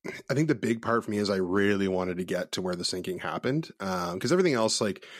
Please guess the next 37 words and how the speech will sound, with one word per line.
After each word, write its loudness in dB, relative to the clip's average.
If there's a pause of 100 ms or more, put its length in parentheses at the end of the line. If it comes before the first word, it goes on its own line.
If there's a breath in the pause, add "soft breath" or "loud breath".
(240 loud breath)
you 2
know, 4
I 4
w-, 0
went 2
to -6
Seattle 2
and 2
I 2
didn't 2
make 2
it -4
to -6
San 0
Francisco, -2 (100)
uh, -2
maybe 0
for -6
the 2
book, -4
but 0
I -2
didn't, 0
I -2
didn't -2
make 0
it -10
to -6
San -2
Francisco. -2
But, 0
you -2
know, 0
I, 0
I -2 (760 loud breath)
trolled 2
their, 4